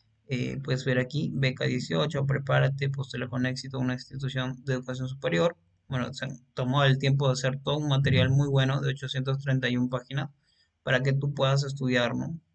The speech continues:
Un montón de contenido para que puedas practicar, también lo puedes imprimir y puedes ir resolviendo. Entonces, espero que todo el material que encuentres en la plataforma de apoyo y orientación te pueda servir para que puedas rendir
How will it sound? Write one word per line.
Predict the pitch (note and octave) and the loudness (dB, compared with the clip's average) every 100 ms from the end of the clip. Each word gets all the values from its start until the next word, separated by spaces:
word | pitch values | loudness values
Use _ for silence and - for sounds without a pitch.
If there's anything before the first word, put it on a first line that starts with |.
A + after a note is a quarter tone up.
| - | -6
Un | D3 | 0
montón | D3 C3+ C3+ C3 C3 C3 | 4 4 4 2 -2 -2
de | C3 B2 | -2 -2
contenido | C3 B2 B2+ C#3 C#3 C3 C3+ - - - | 0 0 2 4 4 2 0 -4 -6 -4
para | A#2+ | -2
que | B2+ | -2
puedas | B2+ B2+ C3 | -2 -2 -2
practicar, | B2+ A#2+ B2+ B2+ B2+ | -4 -4 -2 -2 0
también | B2+ B2+ C3 | 0 -2 -4
lo | |
puedes | C3+ C3 C3 | -4 -2 -2
imprimir | B2+ C3+ C3+ C#3 C#3 - _ _ _ _ | 0 2 4 2 0 -6 _ _ _ _
y | C3+ | -4
puedes | C3+ C3 B2+ | 0 0 0
ir | C3+ C3 | 0 0
resolviendo. | C3 C3 C3 D3 C3+ C3 - _ _ _ _ | 0 0 2 4 4 2 -4 _ _ _ _
Entonces, | D3+ D3 E3 D#3 D#3+ D#3+ - | -2 2 2 4 4 2 0
espero | D3+ C#3 E3 F3+ | 0 2 2 2
que | E3 C3 | 2 2
todo | D3+ | 2
el | E3 | 4
material | E3 C#3 C3+ B2+ C#3 C#3 | 4 2 2 4 6 6
que | |
encuentres | C3 C3 C3+ C#3 C#3 | 4 2 0 2 2
en | C3+ | 2
la | B2+ | 2
plataforma | B2 B2 A2+ C#3 C3+ | 2 -2 -4 0 4
de | C3 | 4
apoyo | A#2 C3 C3+ | 2 0 2
y | C3 | 2
orientación | B2 A#2+ B2 - C#3+ C#3 - | 0 -2 -4 -4 -2 -2 -4
te | B2+ | -6
pueda | - D3 E3 | -4 0 0
servir | D#3+ C#3 C#3 C#3 - | 0 0 2 0 0
para | C3 | -2
que | C3 | -2
puedas | - C3 C3+ | -4 0 2
rendir | C3+ C3+ C3+ C#3 | 4 2 0 -2